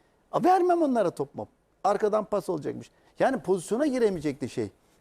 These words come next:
Belki de daha hücuma do-, şey yapacaktı, golden sonra açılacaktı. Belki Beşiktaş boşluk bulacaktı. Bir. İki. Abubakar,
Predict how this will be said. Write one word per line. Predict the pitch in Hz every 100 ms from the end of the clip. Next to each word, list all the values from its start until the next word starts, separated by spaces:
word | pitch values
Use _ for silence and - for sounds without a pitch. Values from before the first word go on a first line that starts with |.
| -
Belki | 247 262 247
de | 262
daha | 254 262
hücuma | 240 233 247
do-, | 240 247 226 208
şey | 226
yapacaktı, | 240 226 220 214 240
golden | 196 214 220 226
sonra | 220 220 208
açılacaktı. | 208 220 196 214 - 208
Belki | 214 202
Beşiktaş | 196 190 208 185
boşluk | 196 190 175
bulacaktı. | 170 156 - 214
Bir. | 214
İki. | 208 180 269 131 - _ _ _ _ _ _ _ _ _
Abubakar, | - 185 226 247 247